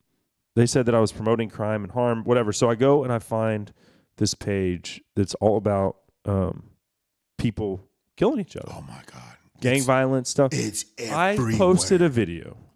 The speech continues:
Speaker 1: of people ripping a guy out of the trunk of their car, a guy and a girl get out, unload their handguns into the guy's
Speaker 2: Yes.
Speaker 1: head. They back the car up, run over him, put it in, in drive again,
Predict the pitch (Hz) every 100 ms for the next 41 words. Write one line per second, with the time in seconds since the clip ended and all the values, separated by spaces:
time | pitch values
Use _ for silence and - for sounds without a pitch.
0 | _ _ - 117 131 135 117 - _ _
1 | _ _ _ - 127 160 160 156 - _
2 | _ - 107 127 - 165 165 143 147 143
3 | 139 131 117 - 131 131 127 127 - 87
4 | 90 92 _ 110 101 123 135 123 120 113
5 | 98 95 - _ _ _ _ _ - 127
6 | 175 185 156 151 143 110 120 117 104 98
7 | 101 110 107 113 117 104 107 101 98 -
8 | _ _ _ - 127 92 131 208 - -
9 | 98 98 - 120 220 175 104 98 160 -
10 | _ _ _ - 196 185 143 - - 135
11 | 135 101 131 175 123 101 127